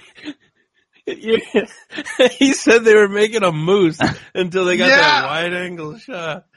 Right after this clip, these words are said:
Speaker 1: <laughs>
Speaker 2: It looked bad, man. It just looked bad.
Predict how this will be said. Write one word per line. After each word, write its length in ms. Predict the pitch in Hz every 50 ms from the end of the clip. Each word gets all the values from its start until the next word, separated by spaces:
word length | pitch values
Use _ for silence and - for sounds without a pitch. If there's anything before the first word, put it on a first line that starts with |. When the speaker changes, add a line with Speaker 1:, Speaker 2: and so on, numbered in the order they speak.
| _ - - - -
Speaker 1:
<laughs> 60 | 494 - 1077 - - - - 554 - - - 285 294 - - -
Speaker 2:
It 80 | 269 254 247 247
looked 320 | 254 262 262 233 208 - - 208 202
bad, 460 | 247 247 247 302 - 247 247 233 208 233 254 269 359 -
man. 720 | 170 170 175 175 175 180 185 185 190 190 196 196 202 208 - _ _ _ - 190 - - - - - - - - - - - - _ _ - - - _ _ _ _ _ _ -
It 680 | 247 226 208 196 208 208 226 240 202 208 208 214 208 -
just 440 | - - 226 226 220 - - - 180
looked 420 | 208 214 208 208 196 175 165 _ _
bad. 520 | - - - 196 196 196 196 190 175 160